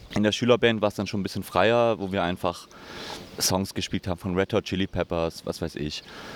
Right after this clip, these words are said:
Da war das dann schon ein bisschen freier, aber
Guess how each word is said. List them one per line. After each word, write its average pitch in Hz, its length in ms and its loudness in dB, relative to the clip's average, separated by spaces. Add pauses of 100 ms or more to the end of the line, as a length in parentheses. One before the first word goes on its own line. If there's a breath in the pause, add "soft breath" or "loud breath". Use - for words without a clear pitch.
(420 loud breath)
Da 90 120 2
war 104 120 10
das 117 140 2
dann 110 100 2
schon 107 140 -4
ein - 20 -2
bisschen 98 220 -4
freier, 110 460 4 (760 loud breath)
aber 98 600 4